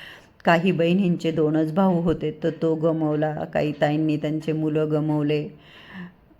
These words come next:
खूप म्हणजे खूप दुःखित घटना अनेकांच्या परिवारामध्ये घडल्या आहे आणि तुम्ही सगळ्यांनी माझ्या दुःखाची जाणीव ठेवली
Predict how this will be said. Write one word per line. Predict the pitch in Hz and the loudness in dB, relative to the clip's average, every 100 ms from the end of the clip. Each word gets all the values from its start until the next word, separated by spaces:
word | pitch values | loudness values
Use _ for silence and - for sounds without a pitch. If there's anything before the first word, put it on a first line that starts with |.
| - | -20
खूप | - 247 247 262 - | -2 4 6 4 4
म्हणजे | 247 208 175 175 | 4 4 2 0
खूप | - 196 196 | 2 2 2
दुःखित | 170 180 180 - 190 | 2 0 0 -2 0
घटना | 175 202 - 151 147 | 2 0 0 0 0
अनेकांच्या | 156 151 156 156 175 | 0 0 0 0 0
परिवारामध्ये | 165 156 156 151 147 156 156 156 | 0 2 2 2 2 2 2 2
घडल्या | 165 202 160 151 | 2 2 2 2
आहे | 147 - - | 0 -6 -10
आणि | 147 160 160 | -4 -4 -2
तुम्ही | 160 160 | -2 -2
सगळ्यांनी | 160 165 147 147 151 | -2 -2 0 0 0
माझ्या | 151 156 | 0 0
दुःखाची | 156 147 - 180 180 | -2 -4 -4 -6 -4
जाणीव | 156 147 147 156 | 2 2 4 0
ठेवली | 160 175 156 143 | 0 -2 0 -2